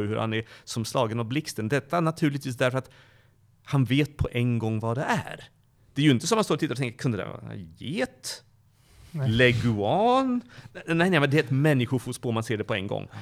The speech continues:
Speaker 1: Ehm, och vad vi har på den här lokaliteten på Kreta är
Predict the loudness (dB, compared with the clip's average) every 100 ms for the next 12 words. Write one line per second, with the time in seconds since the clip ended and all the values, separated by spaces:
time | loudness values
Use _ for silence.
0 | -18 2 4 4 0 -10 -20 _ -20 _
1 | _ _ _ _ 0 2 2 -4 -20 -20
2 | _ -12 -8 -2 0 0 -2 -4 -4 -4
3 | -2 -2 -2 -2 0 -2 -4 -6 -6 -8
4 | -10 -12 -14 -16 -16 -12 -10 -10 -10 -10
5 | -8 -4 -2 -2 -4